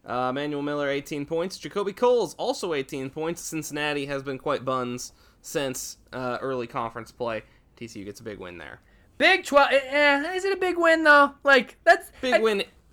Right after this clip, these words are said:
Speaker 1: by numbers.
Speaker 2: Oh, okay. I, th-, I was gonna say, we might need to change the term big win at this point, if that's a big win. They got to play Cincinnati twice. Must be nice.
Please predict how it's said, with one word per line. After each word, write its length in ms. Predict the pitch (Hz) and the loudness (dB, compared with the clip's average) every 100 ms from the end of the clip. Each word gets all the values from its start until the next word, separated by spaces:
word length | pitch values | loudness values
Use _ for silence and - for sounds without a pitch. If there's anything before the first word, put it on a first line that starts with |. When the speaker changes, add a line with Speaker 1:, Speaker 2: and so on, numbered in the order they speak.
| 175 | -2
Speaker 1:
by 160 | 175 | 0
numbers. 400 | 143 117 87 98 254 | 2 -2 -6 0 8
Speaker 2:
Oh, 240 | 262 220 | 12 12
okay. 240 | - 175 131 | 12 8 6
I, 100 | 190 | 6
th-, 120 | 226 | 6
I 80 | 269 | 4
was 120 | 294 | 6
gonna 120 | 302 | 4
say, 140 | - 262 | 6 4
we 120 | 302 | 4
might 180 | 349 294 | 6 6
need 100 | 262 | 4
to 100 | 202 | 0
change 480 | 143 220 220 214 170 | 0 2 2 0 -2
the 80 | 185 | -4
term 500 | - 170 156 131 113 | 0 2 2 -2 -4
big 200 | 165 147 | -2 -2
win 300 | 135 127 110 | -2 -6 -10
at 120 | 101 | -12
this 200 | - 117 | -12 -12
point, 240 | - 123 110 | -10 -10 -10
if 80 | 110 | -6
that's 240 | 135 - | -6 -6
a 60 | 110 | -10
big 240 | 113 92 | -12 -14
win. 260 | 98 92 90 - - | -16 -18 -20 -20 0
They 120 | 190 | 4
got 160 | 226 226 | 6 4
to 80 | 226 | 2
play 160 | 226 190 | -2 -2
Cincinnati 480 | 202 185 196 180 | -4 -4 0 0
twice. 440 | 160 - 175 117 - | 0 -2 0 -2 -6
Must 200 | 139 - | -10 -8
be 120 | 139 | -10
nice. 340 | 135 127 - | -10 -10 -12